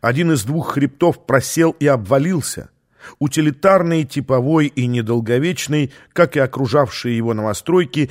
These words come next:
как вся штампованная окраинная Москва, он был начисто лишён какого бы то ни было изящества. Но, катясь по нему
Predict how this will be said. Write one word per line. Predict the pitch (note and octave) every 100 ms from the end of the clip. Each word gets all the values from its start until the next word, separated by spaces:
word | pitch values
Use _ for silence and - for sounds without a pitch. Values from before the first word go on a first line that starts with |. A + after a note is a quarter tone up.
| - -
как | D#3+ D#3+
вся | - F#3+ D#3
штампованная | - D3 C3 E3+ E3 C3+ C3+ C3 B2
окраинная | A2 B2 C3 A#2+ A2+ G#2+
Москва, | G#2 G#2 - D#3 E3+ - - - -
он | F3
был | E3 F3
начисто | E3 F#3 F#3 D#3+ - D3
лишён | C#3 - D#3+
какого | B2+ C3 D#3+ D#3+
бы | C3 C3
то | C#3
ни | C#3 C3+
было | C3+ C3
изящества. | B2 B2 G2+ - D#2+ - D2 C#2 _ _ _ _ -
Но, | C#3+ C3
катясь | D3 C#3 E3+ D3 -
по | A#2+
нему | A#2 B2 F3+ D#3